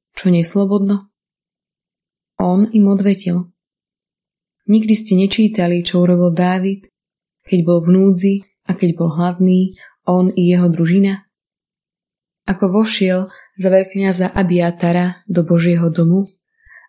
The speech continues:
a jedol obetované chleby, ktoré nesmel jesť nik, iba kňazi, a dal aj tým, čo boli s ním?“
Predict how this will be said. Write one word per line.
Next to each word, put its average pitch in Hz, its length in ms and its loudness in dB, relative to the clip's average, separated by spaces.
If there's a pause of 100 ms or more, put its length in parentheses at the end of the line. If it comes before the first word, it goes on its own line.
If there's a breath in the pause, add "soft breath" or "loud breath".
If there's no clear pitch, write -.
a 185 160 0
jedol 180 480 2
obetované 196 640 2
chleby, 175 560 -2 (400 soft breath)
ktoré 180 320 0
nesmel 170 400 -2
jesť 165 320 -2
nik, 214 200 2 (440)
iba 165 240 -2
kňazi, 170 560 -2 (720 soft breath)
a 196 80 0
dal 214 160 2
aj 185 320 -4
tým, 202 480 2
čo - 160 -6
boli 170 240 0
s - 160 -6
ním?“ 185 480 0